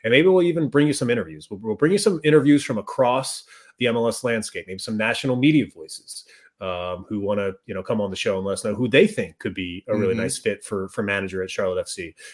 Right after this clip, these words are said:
Speaker 1: Maybe we'll get the opportunity to speak to Zoran Krneta this offseason about his job with Charlotte F C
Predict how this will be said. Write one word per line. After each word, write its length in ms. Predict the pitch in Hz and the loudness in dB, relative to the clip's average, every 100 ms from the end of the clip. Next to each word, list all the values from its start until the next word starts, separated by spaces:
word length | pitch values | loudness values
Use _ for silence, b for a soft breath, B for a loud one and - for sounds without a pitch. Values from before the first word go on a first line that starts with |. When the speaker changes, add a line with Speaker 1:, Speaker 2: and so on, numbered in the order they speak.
| B - | B -6
Speaker 1:
Maybe 280 | 92 95 107 | 0 2 4
we'll 120 | 107 | 4
get 100 | 117 | 4
the 80 | 120 | 4
opportunity 460 | 131 123 139 135 | 4 2 2 4
to 60 | 131 | 2
speak 280 | - 139 135 | 0 0 2
to 80 | |
Zoran 240 | 120 139 147 | 4 6 6
Krneta 460 | - 143 190 - - | 6 8 8 4 -2
this 160 | 113 - | -4 0
offseason 640 | 101 92 - 92 - 80 B B B | 0 -2 -6 -8 -8 -16 B B B
about 320 | 101 110 107 - | 0 2 2 -2
his 360 | - 175 240 196 | 4 6 6 4
job 540 | - 113 98 92 87 - | 4 4 4 -2 -6 -8
with 200 | 117 110 | -2 -2
Charlotte 360 | - 104 98 95 | 0 0 0 -2
F 100 | 90 | -4
C 380 | - 90 85 | -6 -8 -10